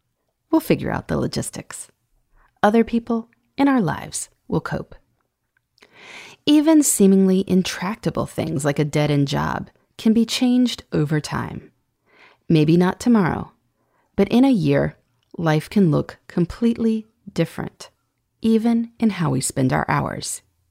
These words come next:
Each day we can try something else. We plant more seeds that someday will sprout. Each day, we can carve out time to think about our beautiful futures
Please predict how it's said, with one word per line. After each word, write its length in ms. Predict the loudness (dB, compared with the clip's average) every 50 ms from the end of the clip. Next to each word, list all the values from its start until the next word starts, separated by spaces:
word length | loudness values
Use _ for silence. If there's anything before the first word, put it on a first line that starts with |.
| _ _ _ _ _ _ -20 -20 -20 -20 -20 _ _ _
Each 300 | -2 -2 -2 -4 -4 -2
day 240 | 0 2 4 4 4
we 80 | 4
can 180 | 4 2 2 0
try 420 | 0 -2 -4 -4 -2 -2 -2 -2
something 520 | -4 -4 -4 -6 -6 -6 -6 -8 -8 -8 -8 -8
else. 500 | -8 -10 -10 -10 -8 -6 -6 -6 -6 -10 _ _ _ _ _ _ _ _ _ -20 _ _
We 160 | 2 2 2
plant 380 | 2 0 0 0 0 0 0
more 400 | 0 2 4 4 4 4 4 4
seeds 680 | 2 0 -2 -2 0 0 0 0 -2 -4 -8 -10 -12 -14 -16 _ _ _ _ -6
that 160 | -4 -4 -2
someday 600 | -2 0 2 4 4 4 2 2 -4 -10 -14 -18 -20 _ _ _ _ _
will 120 | -4 -4
sprout. 540 | -2 -4 -6 -6 -8 -8 -8 -10 _ -20 -20 _ _ _ _ _ _ _ _ _ _ _ _ _ _ _ _
Each 360 | 0 0 0 -2 -6 -8 -2
day, 420 | -2 -2 -2 -2 -4 -8 -12 -18 _ _ _ _ _ _ _ _ _ _
we 100 | -8 -2
can 160 | 0 2 2
carve 300 | 2 2 0 0 2 2
out 180 | 2 0 0 -2
time 300 | -4 -4 -2 0 0 0
to 100 | -2 -4
think 340 | -6 -4 0 0 2 2 2
about 240 | 0 -2 -2 -4 -2
our 140 | -2 -4 -4
beautiful 480 | -4 -4 -2 0 0 0 0 0 -4 -4
futures 600 | -2 -2 -4 -4 -4 -6 -10 -12 -14 -16 -20 _